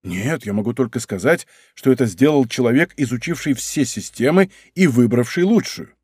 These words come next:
«Тссс», произнёс Портос, «пощадите мою скромность, милый мой Д'Артаньян».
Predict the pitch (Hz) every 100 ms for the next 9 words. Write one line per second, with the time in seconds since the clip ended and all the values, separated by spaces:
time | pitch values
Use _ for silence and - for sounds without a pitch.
0 | _ _ _ _ _ - - - - -
1 | - - 87 92 90 90 - - 87 85
2 | - 104 - 104 90 123 135 151 147 127
3 | - 101 85 80 80 - - - - 120
4 | 135 135 110 98 101 - 92 76 71